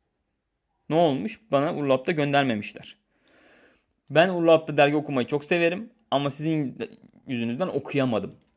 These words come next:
Veya, e, "Regelmäßig ve kostenlos'tu. Ben April'den Güney'e kadar evde olmama rağmen dergi gelmedi. Bunu bilseydim abone olmazdım." şeklinde. Şimdi bu kadar yapıyoruz. Bugün devam etmeyeceğim. Şöyle bir şey yapacağız.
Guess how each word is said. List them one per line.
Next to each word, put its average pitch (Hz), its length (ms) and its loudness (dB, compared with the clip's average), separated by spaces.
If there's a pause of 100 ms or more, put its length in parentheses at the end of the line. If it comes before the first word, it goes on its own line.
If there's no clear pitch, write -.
(100)
Veya, 156 480 4 (1040)
e, 120 80 -4
"Regelmäßig 165 720 2
ve 143 120 4
kostenlos'tu. 190 1000 0
Ben 160 200 4
April'den 156 720 4
Güney'e 160 320 4
kadar 127 240 2
evde 143 200 2
olmama 143 440 4
rağmen 185 440 2 (160)
dergi 131 300 4
gelmedi. 185 600 2
Bunu 160 240 0
bilseydim 143 420 -4
abone 139 240 2
olmazdım." 139 720 2
şeklinde. 110 680 -6 (140)
Şimdi 190 280 -2
bu 208 60 2
kadar 185 240 10
yapıyoruz. 131 400 4
Bugün 170 240 -2
devam 160 260 8
etmeyeceğim. 180 340 -2
Şöyle 208 420 10
bir 156 60 -6
şey 175 140 6
yapacağız. 131 520 2